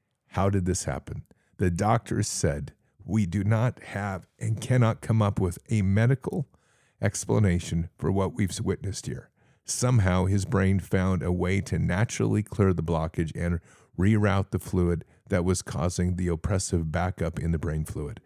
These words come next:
During the, the last week, I heard the words divine intervention and miracles more times than I could count.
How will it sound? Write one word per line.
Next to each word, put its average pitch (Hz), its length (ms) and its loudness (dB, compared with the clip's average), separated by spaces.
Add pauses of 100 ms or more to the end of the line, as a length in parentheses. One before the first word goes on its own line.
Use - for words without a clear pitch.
(400)
During 120 320 4
the, 98 180 0 (220)
the 95 160 0
last 95 400 0
week, 85 320 -2
I 98 180 0
heard 101 380 2
the 95 80 -2
words 90 340 0
divine 92 640 -2
intervention 92 640 0
and 92 320 0
miracles 98 560 0
more 92 200 2
times 85 420 -2
than 78 120 0
I 82 80 2
could 80 160 -4
count. 76 320 -6